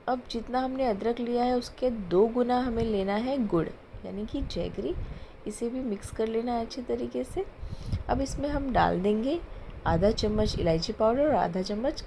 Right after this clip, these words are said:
काली मिर्च पाउडर। इन दोनों को अच्छे तरीके से भून लेंगे और इसे तब तक भूनना है हाई flame पे जब तक ये कढ़ाई को छोड़ने ना लग जाए और एकदम thick paste ना बन जाए, क्योंकि इसे हमें ball बनाना है। ये देखिए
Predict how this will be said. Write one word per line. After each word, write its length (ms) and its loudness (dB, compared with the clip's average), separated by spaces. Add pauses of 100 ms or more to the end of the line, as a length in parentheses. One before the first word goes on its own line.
काली 240 4
मिर्च 240 -4
पाउडर। 480 -8
इन 180 -6
दोनों 280 0
को 160 -2
अच्छे 280 2
तरीके 300 -6
से 160 -4
भून 380 -8
लेंगे 400 -4 (440)
और 60 -2
इसे 200 -4 (140)
तब 140 -4 (120)
तक 100 0 (120)
भूनना 300 -2
है 180 0
हाई 260 2
flame 300 -2
पे 140 -2
जब 240 -4
तक 140 -2 (140)
ये 200 -2 (760)
कढ़ाई 300 2
को 140 0
छोड़ने 460 0
ना 140 0
लग 240 0
जाए 120 0
और 100 4
एकदम 260 -2 (180)
thick 120 -4 (120)
paste 320 0
ना 100 -2
बन 240 -4
जाए, 160 -2
क्योंकि 340 -10
इसे 180 -6
हमें 340 -4
ball 240 2
बनाना 360 -6
है। 220 -8
ये 80 -6
देखिए 380 -12